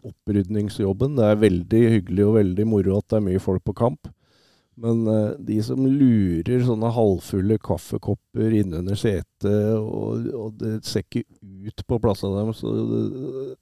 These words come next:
hvorfor kan du ikke bare ta det med deg? Kast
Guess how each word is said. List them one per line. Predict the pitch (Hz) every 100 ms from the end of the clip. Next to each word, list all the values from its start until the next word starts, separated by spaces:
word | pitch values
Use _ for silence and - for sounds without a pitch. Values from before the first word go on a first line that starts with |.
| _ 117
hvorfor | 117 110 107 - 139 - -
kan | 120
du | 117
ikke | 135
bare | 120 120
ta | - 110 107
det | 123
med | 117 107
deg? | 123 135
Kast | - 117 -